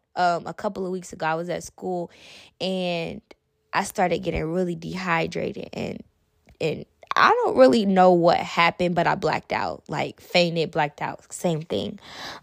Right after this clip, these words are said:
Um, in the middle of the school day, y'all, just sitting down, chilling, and I just, like, black out. And I was talking, and I don't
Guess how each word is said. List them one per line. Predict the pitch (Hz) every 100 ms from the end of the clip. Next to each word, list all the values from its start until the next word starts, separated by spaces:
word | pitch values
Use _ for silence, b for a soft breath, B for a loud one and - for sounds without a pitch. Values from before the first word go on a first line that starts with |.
| -
Um, | 180 175 156 - _ -
in | 208
the | 208
middle | 208 294 320
of | 262 240
the | 214
school | 233 - 240 226
day, | 170 151
y'all, | 156 160 156
just | 165 -
sitting | - 220 220 196
down, | 175 170 170
chilling, | - 220 180 165
and | 165
I | 156
just, | 156 160 160 -
like, | - - 160
black | 165 156 165 -
out. | 339 - - B B B B B -
And | 180 175 165 107 - _ _ _ -
I | 214
was | 202 208
talking, | - 240 247 226
and | 190
I | 180
don't | 170 196 247